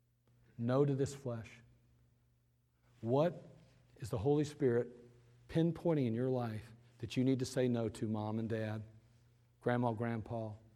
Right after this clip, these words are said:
man or woman, young person today?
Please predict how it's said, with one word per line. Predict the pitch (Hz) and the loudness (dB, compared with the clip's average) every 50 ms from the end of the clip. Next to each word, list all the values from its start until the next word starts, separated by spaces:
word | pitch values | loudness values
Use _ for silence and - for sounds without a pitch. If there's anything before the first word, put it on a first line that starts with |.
| _ | _
man | 120 120 120 117 113 110 | -4 -2 0 0 0 -2
or | 117 113 | -2 -2
woman, | 107 107 110 107 110 110 110 107 107 - - - _ _ _ _ _ _ _ _ _ _ | -2 -2 -2 -2 -2 -2 -4 -6 -10 -16 -20 -20 _ _ _ _ _ _ _ _ _ _
young | - 110 113 117 113 104 | -2 0 0 0 0 -2
person | - - 113 104 - - 113 | -4 -6 -6 -6 -6 -6 -6
today? | 104 107 95 92 92 90 87 | -6 -6 -6 -8 -8 -10 -12